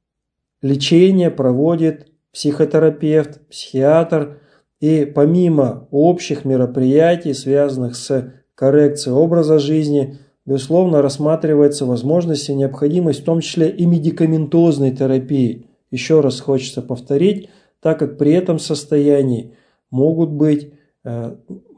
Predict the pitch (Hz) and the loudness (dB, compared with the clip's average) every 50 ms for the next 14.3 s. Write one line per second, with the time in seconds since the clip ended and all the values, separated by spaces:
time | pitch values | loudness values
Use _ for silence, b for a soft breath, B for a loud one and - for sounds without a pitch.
0 | 185 190 - - 151 151 151 143 139 135 139 147 160 170 170 170 170 - 165 160 | -14 -8 0 4 4 6 6 4 4 4 2 2 2 2 0 -2 -2 -2 -2 -2
1 | 156 156 - _ _ _ _ _ _ _ _ _ - 147 143 147 170 175 165 151 | -4 -6 -8 _ _ _ _ _ _ _ _ _ -4 0 0 2 2 2 0 0
2 | 156 151 147 143 143 - - 147 143 139 135 135 - - _ _ _ _ _ _ | 0 0 0 -2 -2 -4 -2 0 0 0 -2 -4 -8 -18 _ _ _ _ _ _
3 | _ _ - 139 143 170 175 175 - 160 139 139 131 127 120 120 120 127 123 127 | _ _ -2 0 2 2 0 0 -2 -2 -2 0 0 0 -2 -2 -2 0 0 0
4 | 139 147 160 175 170 165 160 147 127 123 120 - 135 127 123 123 131 147 156 165 | 0 0 0 -2 -2 0 0 0 0 0 -2 -2 -4 -4 -4 0 2 2 4 4
5 | 180 175 165 156 135 - - - 139 131 123 135 - 131 117 120 131 143 147 156 | 4 4 2 2 0 -2 -4 -2 -2 -2 -4 -6 -8 -6 -4 0 0 2 2 2
6 | 165 160 160 156 151 143 147 143 B B B B B _ - 127 139 147 160 156 | 2 0 0 0 -2 -2 -4 -8 B B B B B _ -8 -4 0 0 0 2
7 | 147 160 160 151 147 139 131 123 117 131 123 123 147 151 156 170 175 165 - - | 4 2 2 2 2 -2 -4 -2 -2 -2 -4 0 0 0 2 2 0 -2 -4 -6
8 | - 147 131 - - 139 127 131 - - 123 113 123 131 143 147 156 156 151 147 | -6 -6 -6 -4 -4 -4 -4 -4 -6 -8 -6 -4 0 0 2 2 2 0 0 0
9 | 147 143 143 - - - _ _ - 127 127 143 160 175 180 180 - - - 156 | 0 -2 -2 -8 -16 -20 _ _ -4 -2 0 0 2 2 0 0 -2 -2 -2 -2
10 | 147 143 143 143 - _ _ _ _ 131 127 131 131 131 131 - - 160 160 160 | -2 -2 -6 -14 -20 _ _ _ _ -4 -2 -2 -2 -2 -2 -2 -2 0 0 2
11 | 151 143 131 120 127 131 131 127 139 143 135 131 131 123 123 131 127 139 151 170 | 2 0 0 2 2 0 2 2 2 2 4 2 0 0 0 -2 0 0 0 0
12 | 180 180 170 151 135 - 131 123 120 147 143 143 135 127 135 131 123 117 120 123 | 0 0 0 -2 -4 -4 -6 -6 -2 0 0 0 0 -2 -2 -6 -6 -6 -8 -10
13 | - - 123 120 - - 160 165 156 156 143 143 - 143 131 123 131 123 117 123 | -8 -10 -10 -6 -2 -2 -2 0 -2 -4 -6 -6 -6 -6 -4 -2 -2 -4 -2 0
14 | 143 147 143 147 B | 2 0 0 0 B